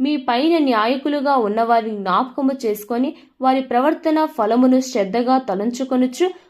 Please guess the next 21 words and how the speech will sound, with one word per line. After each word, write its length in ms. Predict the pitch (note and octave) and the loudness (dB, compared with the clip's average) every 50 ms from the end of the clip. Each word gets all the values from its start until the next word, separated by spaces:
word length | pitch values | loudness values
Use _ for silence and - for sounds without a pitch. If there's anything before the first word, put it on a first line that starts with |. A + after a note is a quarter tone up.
| _ - | _ -2
వారి 260 | C4 C4+ C4+ C#4 C4+ | 0 2 2 2 0
విశ్వాసమును 840 | A#3 A#3+ A#3+ B3 - - C#4 C#4 D#4 D#4+ E4 F4 D#4 D4+ D#4 D4+ D4 | -2 -2 -4 -6 -2 0 2 2 2 0 0 0 2 2 2 2 2
అనుసరించుడి. 920 | B3+ G#3+ G#3+ A3 B3+ A#3+ C#4+ C4 A#3 G#3+ G3 G3 G3 G#3 G3 F#3 D#3 - - _ _ _ _ - | 0 0 0 -2 -2 0 0 0 0 0 -2 -4 -4 -4 -4 -4 -6 -8 -10 _ _ _ _ -6
యేసుక్రీస్తు 1040 | C4 C#4 D4 F4 E4+ E4+ F#4 F4 F4 E4 D4+ C4+ C4+ C4 C4 - A3+ G#3+ A3 A3 A3 - _ _ - | -4 -2 0 0 0 0 0 0 0 0 0 0 0 -2 -2 -2 -2 0 0 -2 -4 -12 _ _ -2
నిన్న 480 | B3 B3+ C4 C4 C4+ C4+ C4+ C4 C4 B3+ | 0 2 4 4 4 4 4 4 4 4
నేడు 500 | B3+ A#3 G#3+ G#3+ G#3+ A3 G#3+ B3 B3+ C4 - - _ - C4+ | 2 2 2 2 2 2 2 0 0 -2 -4 -8 _ -8 -6
ఒక్కటే 420 | D4 C#4+ - F4+ F4+ F4+ F#4+ F#4+ | -6 -4 -2 0 2 2 2 2
రీతిగా 420 | E4 D#4 D4+ - D4 C4+ C4+ C4+ | 2 2 0 0 0 0 2 2
ఉన్నాడు. 520 | B3 A3 G#3 G#3+ G#3+ G3+ G3+ G3 G3 G3 G3 G3 - _ - - | 2 2 0 -2 -2 -2 0 0 0 -2 -2 -6 -16 _ -6 0
అవును, 460 | - B3 D4 D4 C#4 A#3+ A#3 A3 A3+ - - _ - | 2 2 4 4 4 2 2 0 -2 -8 -16 _ -4
యుగ 200 | C4 D4+ D4 D#4+ | -2 0 4 4
యుగములకు 680 | F4 E4 E4 D#4 D4 E4+ E4 F4+ F4 F4 F4+ F4 F4 F4 | 4 6 4 4 4 4 4 6 6 4 4 4 4 2
ఒకటే 540 | F4+ F4 D4 C4 C4 B3 D4 C#4 D#4 D#4+ D#4+ | 4 4 4 2 0 0 0 2 2 2 2
రీతిగా 440 | D4+ C#4+ C4+ - C4+ B3 B3+ C4 | 2 0 -2 -2 -2 0 2 0
ఉండును. 420 | B3 A3+ A3 G3+ G#3+ G3 G3+ G3+ G#3 - - - _ - | 0 0 0 -2 -2 -2 -4 -6 -6 -8 -16 -20 _ -4
నానా 400 | A#3+ B3+ C4+ C#4+ D#4 D#4+ F4 F4 | -2 0 2 2 4 4 4 4
విధములైన 600 | E4 D4+ D#4+ B3+ D#4 D4+ D4 D4+ D4+ D4 D4 C#4+ D4 | 4 2 2 2 2 2 4 2 2 2 2 2 2
అన్య 640 | C4 A#3 A3 A#3+ B3 C4 C#4 D4 D4 C#4+ B3+ B3 B3+ B3+ - _ _ - G#3 | 0 0 0 2 0 2 2 2 2 2 0 0 -2 -6 -10 _ _ -12 -4
బోధల 420 | F#3+ A3 A#3+ C4 C4+ D4 D#4 D4+ | 0 2 2 4 4 4 4 2
చేత 360 | D#4 D#4 D#4 - D4 C#4 C#4 C#4 | 2 2 2 0 0 0 2 0
త్రిప్పబడకుడి. 1040 | C4 C4 - G3+ A3 - - C4 B3+ C4 B3 B3 C4 B3+ C4+ A#3 G3 G#3 G#3+ G#3+ | -2 -2 0 -2 -2 0 0 0 2 2 2 2 0 0 -2 -2 -2 -2 -4 -6